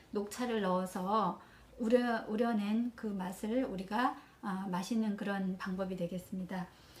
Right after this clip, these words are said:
어, 곽향 그리고 맹문동 그리고 황금, 어, 여러분들 다 아시는 오미자, 그 다음에 진피, 어, 그 다음에 반하, 사인, 길경,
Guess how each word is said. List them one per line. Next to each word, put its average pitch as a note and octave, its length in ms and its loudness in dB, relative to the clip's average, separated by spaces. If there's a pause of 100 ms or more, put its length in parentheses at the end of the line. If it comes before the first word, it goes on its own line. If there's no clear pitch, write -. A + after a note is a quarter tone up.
(160)
어, F#3 340 0
곽향 C#4+ 800 2 (260)
그리고 G#3+ 680 2 (260)
맹문동 A3+ 920 6
그리고 G3+ 360 -2
황금, B3+ 720 4 (420)
어, F#3+ 540 -2
여러분들 A3 540 6
다 G3+ 160 0
아시는 G#3+ 440 2
오미자, F#3+ 680 2
그 - 100 -10
다음에 G3+ 560 2 (320)
진피, A3 800 4 (500)
어, F#3 360 -2
그 G3+ 80 -4
다음에 G#3 340 0
반하, A3 680 2 (240)
사인, C#4 640 4 (380)
길경, A#3 680 4